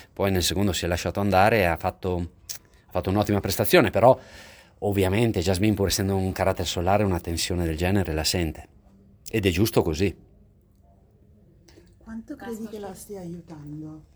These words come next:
Speaker 2: la presenza di Sara Errani?
Speaker 1: Ho sempre detto che Sara Errani è, eh,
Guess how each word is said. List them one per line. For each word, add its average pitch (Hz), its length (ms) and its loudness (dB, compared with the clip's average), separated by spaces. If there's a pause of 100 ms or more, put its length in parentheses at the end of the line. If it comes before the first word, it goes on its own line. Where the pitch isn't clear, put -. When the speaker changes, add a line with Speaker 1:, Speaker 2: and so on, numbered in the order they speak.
(160)
Speaker 2:
la 143 420 -16
presenza 165 460 -12
di 156 120 -14
Sara 156 260 -12
Errani? 135 500 -14 (300)
Speaker 1:
Ho 127 100 -10
sempre 131 340 -4
detto 107 260 2
che 90 120 -6
Sara 90 300 -2
Errani 82 380 -2
è, 78 180 -6 (520)
eh, 76 840 -12